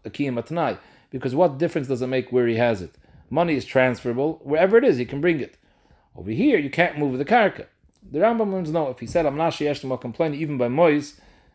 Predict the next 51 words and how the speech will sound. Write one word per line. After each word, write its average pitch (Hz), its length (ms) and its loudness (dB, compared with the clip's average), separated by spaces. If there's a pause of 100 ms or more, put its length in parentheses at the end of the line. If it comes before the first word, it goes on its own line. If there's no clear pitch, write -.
(100)
then 135 300 0 (240)
in 127 80 -8
order 151 180 2
to 135 100 -10
mekayim 139 340 0
the 120 80 -6
tonight, 127 260 0
it 113 40 -2
has 120 180 -2
to 110 80 -8
be 110 60 -6
makom 107 280 -6
ploini. 92 240 -4 (680)
Zog 202 180 8
the 185 60 2
Gemara, 160 320 2
in 131 60 -2
this 185 160 2
case 165 300 0
over 123 140 -2
here, 151 200 4
where 127 120 0
he 113 100 -4
says 131 520 0 (380)
that 117 120 -2
I 120 80 4
have 151 240 4
the 127 80 -4
karka 160 280 4
makom 135 360 -4
ploini, 165 260 0
in 127 60 -4
fact, 139 180 -4
the 127 60 -8
Gemara 139 160 -2
pshita, 285 420 -6
he 98 80 -14
said 151 200 -2
it's - 100 -10
makom 135 300 -4
ploini 214 240 4
and 120 100 -4
it's 104 80 -10
someplace 135 340 -4
else, 156 420 -2 (340)
why 131 180 4
should 147 160 0
I 135 80 4
think 147 200 -2
there's 110 160 -4
kedushin? - 400 -4